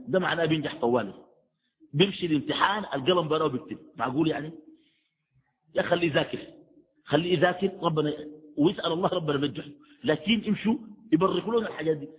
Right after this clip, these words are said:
طلب البركة من غير الله شنو؟ شرك. بعض المسلمة الفتح قال: "اجعل لنا ذات أنواط كما لهم ذات أنواط." ما قال له: "كفرت وخرجت من الملة،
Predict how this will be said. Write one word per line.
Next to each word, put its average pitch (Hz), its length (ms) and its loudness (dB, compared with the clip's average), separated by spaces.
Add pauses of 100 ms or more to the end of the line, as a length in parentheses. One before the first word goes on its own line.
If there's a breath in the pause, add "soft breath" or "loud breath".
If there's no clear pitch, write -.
(140)
طلب 302 220 2
البركة 262 440 2
من 220 140 -2
غير 208 200 0
الله 226 320 0
شنو؟ 226 380 -4 (840)
شرك. 208 260 2 (1500)
بعض - 320 6
المسلمة 226 800 0
الفتح 214 520 0 (340 loud breath)
قال: 262 220 4
"اجعل 262 540 -2
لنا 285 360 2
ذات 233 320 0
أنواط 226 480 2 (580)
كما 156 240 0
لهم 185 240 0
ذات 143 240 0
أنواط." 131 460 -4 (1400)
ما 151 120 4
قال 143 240 -2
له: 160 140 0
"كفرت 131 400 -6 (280)
وخرجت 147 340 -2
من 135 160 2
الملة، 123 380 2